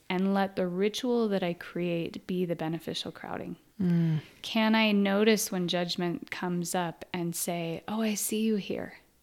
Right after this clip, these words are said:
Speaker 2: Mm-hmm.
Speaker 1: I see you here, and I see, here's the ritual that I've created to help me notice, name, and move forward."
Speaker 2: Yeah. Yeah. It's, um,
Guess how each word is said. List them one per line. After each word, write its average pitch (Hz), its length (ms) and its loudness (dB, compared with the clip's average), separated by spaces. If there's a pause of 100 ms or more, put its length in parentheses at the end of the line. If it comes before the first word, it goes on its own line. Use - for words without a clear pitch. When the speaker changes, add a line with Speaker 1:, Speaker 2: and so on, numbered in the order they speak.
(360)
Speaker 2:
Mm-hmm. 165 400 2
Speaker 1:
I 196 60 0
see 226 320 4
you 233 100 6
here, 220 240 2
and 185 160 2
I 180 120 0
see, 208 920 0 (120)
here's 226 440 4
the 196 120 0
ritual 180 580 -2
that 165 120 -4
I've 165 240 -4
created 160 720 -4 (840)
to - 120 0
help 190 440 0
me 165 580 0
notice, 175 760 0 (140)
name, 160 640 0 (160)
and 170 300 -4
move 160 500 -4 (320)
forward." - 560 -4 (360)
Speaker 2:
Yeah. 143 320 -8 (1300)
Yeah. 160 440 -6 (840)
It's, - 320 0
um, 165 480 0